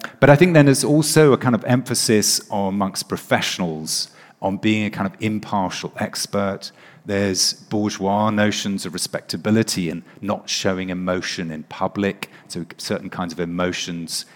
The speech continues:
get policed. "Oh, you're being too angry or upset. You know, you should get, that should be, that's reserved for a kind of private space." And then dominant church cultures of being polite and deferent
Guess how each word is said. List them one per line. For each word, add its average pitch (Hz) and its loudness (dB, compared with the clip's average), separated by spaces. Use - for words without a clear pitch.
get - -4
policed. 92 -2
"Oh, 85 -8
you're 85 -8
being 92 -4
too 95 -4
angry 90 -4
or 80 -6
upset. - -6
You 82 -12
know, 78 -10
you 76 -12
should - -12
get, 98 -8
that 92 -6
should 85 -10
be, 85 -4
that's 90 -6
reserved 90 0
for 90 -6
a 80 -4
kind 85 -4
of 80 -6
private 85 -4
space." - -6
And 127 2
then 135 4
dominant 135 4
church - 0
cultures - -6
of 95 -8
being 95 -4
polite 92 -2
and 85 -10
deferent 80 -8